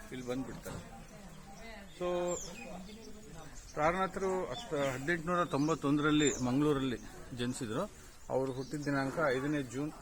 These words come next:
ಹದಿನೆಂಟುನೂರ ತೊಂಬತ್ತೊಂದು. ಅವ್ರು ಬದುಕಿದ್ದು ಕೇವಲ ಐವತ್ತೊಂದು ವರ್ಷ.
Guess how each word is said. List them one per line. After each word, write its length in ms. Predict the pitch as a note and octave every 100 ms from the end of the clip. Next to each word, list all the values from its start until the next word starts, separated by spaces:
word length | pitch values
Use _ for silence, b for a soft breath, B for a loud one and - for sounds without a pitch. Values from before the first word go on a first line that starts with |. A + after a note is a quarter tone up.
| -
ಹದಿನೆಂಟುನೂರ 400 | A#2 C3+ C3 B2
ತೊಂಬತ್ತೊಂದು. 880 | G#2+ A2 G#2+ F#2 F#2+ G#2+ - - - -
ಅವ್ರು 180 | B2 C3
ಬದುಕಿದ್ದು 400 | A#2+ - D3+ C#3+
ಕೇವಲ 360 | - C3 C3 B2+ A#2
ಐವತ್ತೊಂದು 360 | A#2+ A2 A2
ವರ್ಷ. 200 | G#2 -